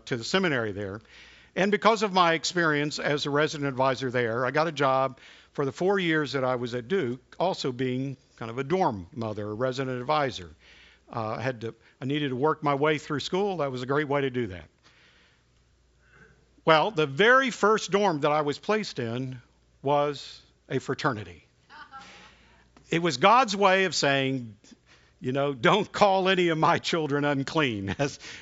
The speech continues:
as, uh, God was saying to, uh, Peter. Um, and I have learned in my life to, if I have problems with other people, I don't tell God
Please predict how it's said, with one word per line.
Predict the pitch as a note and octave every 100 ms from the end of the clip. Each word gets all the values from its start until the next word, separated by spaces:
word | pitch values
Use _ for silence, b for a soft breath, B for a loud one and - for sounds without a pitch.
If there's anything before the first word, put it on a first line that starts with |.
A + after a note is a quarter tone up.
| B
as, | B2 B2 A#2+ A2
uh, | B2+ A#2+ A2 B B B C4+ -
God | C3+ C#3 C3+
was | B2+ A#2+
saying | C#3+ C#3 B2+
to, | G#2+ B2 A2 G#2+ G#2+
uh, | G2+ F#2+
Peter. | D#3+ C#3+ G#2 E2 _ b b b b b F#4
Um, | B2+ A2+ G#2 G2 F2 _ b b b
and | D#3+
I | G3
have | G#3+ A3+
learned | G#3 C4 A#3+
in | F#3
my | E3+ D#3+
life | E3+ G#3 C3+ A2+ - - _ _ b b b
to, | -
if | D3 C4 D3+ -
I | G3 B3
have | D#3+ G#3+ C#3+
problems | G#3 A3 G3 E3 B2+
with | D3+ D#3+
other | F3 E3
people, | - G#3+ - A#2 -
I | D#3 G#3+
don't | A3+ G#3
tell | F3+ F3+
God | D#3 D#3+ D3+ G#2 F#2+